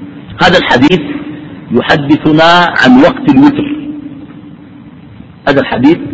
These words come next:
يحدثنا عن شنو؟ عن وقت الوتر. "من كل الليل"، طبعًا يا إخوان الحمد لله بعد ده ما نحتاج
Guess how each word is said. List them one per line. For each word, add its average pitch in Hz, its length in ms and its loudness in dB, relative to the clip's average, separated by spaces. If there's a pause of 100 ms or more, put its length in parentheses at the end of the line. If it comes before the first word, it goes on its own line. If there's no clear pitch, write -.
(160)
يحدثنا 139 520 0
عن 107 140 0
شنو؟ 135 200 -2 (1200)
عن 127 120 4
وقت 135 220 0
الوتر. 139 320 2 (2000)
"من 151 180 4
كل 233 300 4 (100)
الليل"، 175 320 4 (360)
طبعًا 175 260 0
يا 139 120 4
إخوان 156 220 -2
الحمد 147 240 -6
لله 143 160 0
بعد 123 240 -4
ده 165 140 -2 (320)
ما 170 140 2
نحتاج 156 360 0